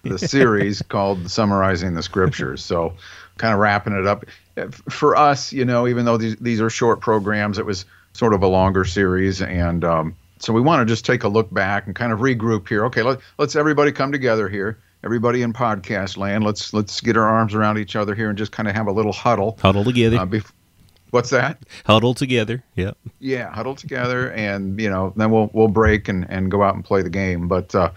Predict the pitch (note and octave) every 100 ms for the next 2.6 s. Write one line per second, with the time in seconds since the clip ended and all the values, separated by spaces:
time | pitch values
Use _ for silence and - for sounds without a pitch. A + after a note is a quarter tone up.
0 | - - - - - A2+ F2 G2+ G2 -
1 | A2 B2 D3 D#3 D3 C#3+ - D#3+ C3 G#2
2 | F2+ - A2 A2 G2+ G2+